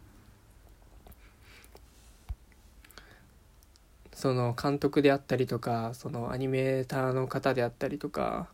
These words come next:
もうその、いろんな人が関わるわけじゃないですか、アニメ作るにあたって。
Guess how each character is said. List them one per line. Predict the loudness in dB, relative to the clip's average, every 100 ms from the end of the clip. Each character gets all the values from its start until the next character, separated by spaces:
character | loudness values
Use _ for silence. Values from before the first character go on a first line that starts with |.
| -20 -20 -20 -20 -20 -20 -20 -20 -20 -12 -2
も | -2
う |
そ | 0 0
の、 | -2 -4 -4 -2 -2 0
い | 4
ろ | 6
ん | 6 4
な | 2
人 | 6 8
が | 8
関 | 4 2 4
わ |
る | 4
わ | 2
け | 2
じ | 0
ゃ |
な | 0
い |
で | -4
す | -6
か、 | -8 -6
ア | -4
ニ | 0
メ | 0
作 | -2 -2 -2
る |
に | 0 -2
あ |
た | -2
っ |
て。 | -4 -6 -6